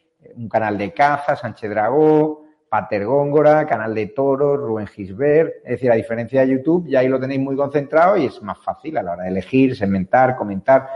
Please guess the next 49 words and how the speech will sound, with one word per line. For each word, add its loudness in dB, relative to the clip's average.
Apoyen 4
esta 0
televisión, 2
ahí -8
tenéis -14
a -2
Raúl, 2
un -2
canal -2
de -4
medicina, -2
canal -8
de -8
Lorenzo -4
de -2
motos, -2
Infoblogger, 2
Carolus, 2
que -10
es -8
un -12
canal -2
de -6
Bitcoin, -4
para 2
los -6
que -14
les -8
guste, -10
y -2
nuestros -4
amigos -4
de, -4
de -6
Periodista -4
Digital, 0
Juan -6
Ramón 0
Rayo, 4
que 2
presenta 0
hoy 4
una 0
entrevista -4
que -4
le 2
hago 2
muy -4
interesante -6